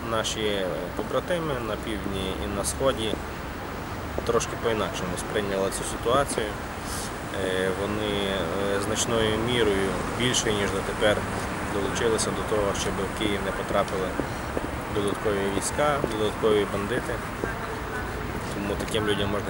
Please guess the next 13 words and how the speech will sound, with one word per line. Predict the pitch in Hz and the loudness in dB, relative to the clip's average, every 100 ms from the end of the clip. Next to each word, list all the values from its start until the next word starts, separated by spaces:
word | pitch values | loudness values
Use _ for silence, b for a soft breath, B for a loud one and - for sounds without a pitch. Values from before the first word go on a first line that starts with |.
| - | -4
тільки | 95 110 | -4 -2
подякувати, | 104 113 120 - 107 107 | 0 4 4 4 0 0
їм | 104 | -2
набагато | 101 95 92 98 92 | 0 2 0 -2 -2
гірше, | 110 - 107 - - B B - - 95 | -2 -2 -4 -6 -6 B B -8 -6 -4
аніж | 95 92 - | -2 -2 -2
тут, | - 101 92 - 98 | 0 -2 -2 -4 -2
е, | 95 92 92 | 0 2 2
у | 90 - | 0 -2
Франківську. | - 95 - 127 - - - | -2 -2 -2 -4 -4 -4 -4
Можете | 95 - 95 | -2 -2 0
бачити, | 117 - - 92 | 0 0 -4 -4
життя | 98 101 104 | -2 0 0